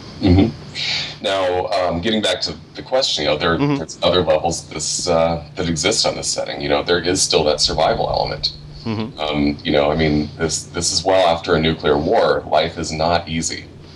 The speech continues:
Speaker 1: and bad things are gonna happen, and, you know, just trying to survive is a struggle. You know, that, that hasn't gone away.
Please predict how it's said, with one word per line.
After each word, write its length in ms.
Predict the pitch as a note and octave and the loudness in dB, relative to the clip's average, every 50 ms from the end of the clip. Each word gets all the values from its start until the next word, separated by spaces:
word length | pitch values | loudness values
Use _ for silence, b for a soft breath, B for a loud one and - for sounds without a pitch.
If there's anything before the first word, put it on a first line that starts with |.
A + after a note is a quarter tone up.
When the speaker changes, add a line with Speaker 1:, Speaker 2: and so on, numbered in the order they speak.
| B B | B B
Speaker 1:
and 580 | - D#2 D#2 D#2 D2+ D2+ D2 D2 D2 D2 C#2+ - - - B B B B B B B B B B - - - | -2 0 2 4 4 4 2 2 0 -2 0 0 0 0 B B B B B B B B B B -20 -6 -2
bad 280 | - - - - E2 - | 2 2 2 2 2 0
things 280 | D#2+ E2 E2 E2+ F2 | 0 2 2 2 2
are 40 | E2+ | 0
gonna 180 | - - D2 D2+ | 0 0 0 2
happen, 540 | D#2+ D#2 D#2 D2 - C#2+ D2 C#2+ C#2+ D2 D2 | 2 2 2 2 2 0 0 0 0 -2 -2
and, 540 | - - D2 C#2+ C#2+ C#2+ C#2+ C#2+ D2 - - - - - - - - - | 0 0 2 2 2 0 -2 -4 -6 -10 -14 -18 -20 -20 -20 -20 -14 -8
you 100 | D#2 D2 | -4 -2
know, 200 | C#2 C#2+ C#2+ - | -2 -2 -2 -2
just 260 | - - - - - | -2 -2 -2 -2 0
trying 320 | - D#2+ D#2 D2 D2 C#2+ | 2 2 2 2 2 0
to 220 | - - C2 - - | -2 -2 -2 -4 -2
survive 520 | - - - D2 D2 C#2+ C#2+ D2 D2+ D2+ | -2 -4 -2 0 0 2 2 2 2 0
is 280 | - - D#2 E2 - - | -2 -2 -2 -2 -2 -2
a 40 | - | -2
struggle. 480 | - - - - A#1 - - - - - - - - - | -2 -2 -2 -2 -2 -4 -6 -10 -14 -18 -20 -20 -14 -6
You 140 | - - - | -2 0 2
know, 200 | C#3 C#3 C#3 B B B B B - | 2 2 0 B B B B B -2
that, 360 | - G2 G2+ - - - - | 0 2 2 2 0 -4 -2
that 180 | F2 F#2+ G2 A2+ | 0 2 2 2
hasn't 340 | G#2+ G#2+ G#2 G2 G#2 F#2+ E2+ | 2 2 2 2 0 0 2
gone 180 | E2+ F2 E2+ | 2 2 4
away. 460 | - - - D#2 D2 C#2+ - - - | 2 2 2 2 2 0 0 -4 -6